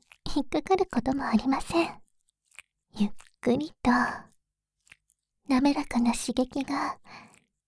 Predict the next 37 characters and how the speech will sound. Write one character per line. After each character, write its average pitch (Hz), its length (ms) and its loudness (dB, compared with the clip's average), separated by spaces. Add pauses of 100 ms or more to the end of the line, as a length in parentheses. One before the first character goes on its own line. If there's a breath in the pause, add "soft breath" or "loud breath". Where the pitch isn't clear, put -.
(300)
お 269 80 4
客 254 260 -2
様 277 340 2
を 233 40 -6 (100)
気 - 140 0
持 247 140 6
ち - 220 -4
よ 370 80 -2
く - 100 -8
さ - 140 -4
せ - 160 -6
ま 277 160 0
す。 - 200 -12 (1300)
こ - 220 4
の - 360 2
甘 233 260 6
い 254 40 0
刺 - 240 -6
激 277 320 -6
が、 - 480 -6 (960)
乳 - 200 -4
首 220 280 6
オ 240 80 8
ナ 226 140 8
ニ 202 220 2
ー - 20 -6
で 196 100 -2
は 190 200 0
と - 140 -4
て - 140 -2
も 269 140 0
大 285 220 4
切 311 280 -4
な 339 140 2
の 349 140 -2
で 285 160 0
す。 - 200 -14